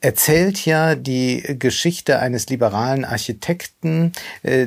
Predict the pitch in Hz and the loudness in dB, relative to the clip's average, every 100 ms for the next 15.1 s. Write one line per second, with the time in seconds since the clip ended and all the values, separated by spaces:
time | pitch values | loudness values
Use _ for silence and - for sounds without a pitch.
0 | - 127 127 131 127 113 117 117 120 143 | -2 -8 2 4 6 4 2 0 0 2
1 | 139 127 - 131 117 117 - - - 123 | 2 2 0 -2 2 2 0 -8 0 2
2 | 110 - - 113 117 107 - - - 151 | 2 0 -2 -2 -2 -2 -4 -2 2 2
3 | - - - - - - 123 123 113 - | 0 -12 -10 -10 -10 -6 -2 2 0 2
4 | 117 117 113 110 - - 107 101 - 87 | 0 0 -2 -6 -6 -2 -2 -2 -6 -8
5 | - - 90 - - - 101 98 98 95 | -8 -8 -8 -8 -8 -8 -10 -8 -8 -8
6 | 90 113 104 - - - - 107 107 104 | -6 -4 -2 -4 -6 -6 -4 -2 -2 -4
7 | - - - 120 110 - 123 127 135 120 | -10 -16 -2 0 0 0 0 2 2 2
8 | 113 110 107 92 - 123 107 113 110 110 | -2 -2 -2 -4 -6 -4 0 2 2 0
9 | 113 98 101 98 - 123 120 113 - - | -4 -4 -2 -4 -2 -2 0 -2 -2 -6
10 | 110 - 104 92 104 104 98 107 104 101 | -6 -4 0 0 -2 -6 -4 -6 -4 -4
11 | 98 101 101 95 - 107 95 - 120 110 | -4 -4 -4 -6 -6 -4 -4 -4 -4 0
12 | 113 110 95 - - 98 107 - 104 98 | 0 0 -4 -8 -8 -6 -6 -4 -4 -4
13 | - - 107 107 104 - 120 104 98 104 | -6 -6 -6 -6 -8 -6 -6 -4 -4 -4
14 | - 107 - - 101 98 104 98 101 104 | -4 -6 -4 -2 0 -2 -4 -6 -4 -4